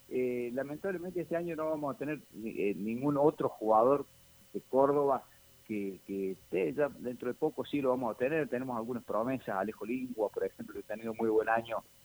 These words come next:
y está cerca del puesto seiscientos, que pidió un wildcard y no, no, este año no se lo dieron, pero hay muchos jugadores, eh, los chicos cerúndulos,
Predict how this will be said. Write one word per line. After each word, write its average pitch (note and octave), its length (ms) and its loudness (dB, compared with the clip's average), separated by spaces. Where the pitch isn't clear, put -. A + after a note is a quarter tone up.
y F#2+ 140 2
está G#2 340 4
cerca G#2 260 4
del F2+ 380 4
puesto - 260 -2
seiscientos, B2+ 760 6
que - 100 -10
pidió G#2 200 -2
un A2+ 120 -2
wildcard A2+ 360 2
y F#2 380 -6
no, F2+ 220 -6
no, F#2 100 -8
este F#2+ 200 -4
año G2 120 0
no G2+ 100 -4
se - 120 -8
lo F#2+ 80 4
dieron, B2+ 260 6
pero A2+ 640 4
hay G#3 140 6
muchos A3+ 380 -4
jugadores, A#2 460 2
eh, G2+ 160 -8
los - 200 -10
chicos - 300 -6
cerúndulos, A#2 640 0